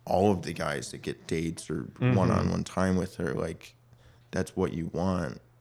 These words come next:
Speaker 1: and that's kind of the thing. I mean, it,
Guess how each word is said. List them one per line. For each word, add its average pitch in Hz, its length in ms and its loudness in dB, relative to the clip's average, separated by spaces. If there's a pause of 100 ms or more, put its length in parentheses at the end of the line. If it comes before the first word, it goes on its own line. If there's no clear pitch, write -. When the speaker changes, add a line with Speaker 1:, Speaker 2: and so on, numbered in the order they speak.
(140)
Speaker 1:
and 92 100 -6
that's 82 200 -6
kind 87 260 -2
of 85 200 -4 (380)
the - 100 -12
thing. 95 340 0 (280)
I 113 80 2
mean, 120 160 4
it, - 160 -8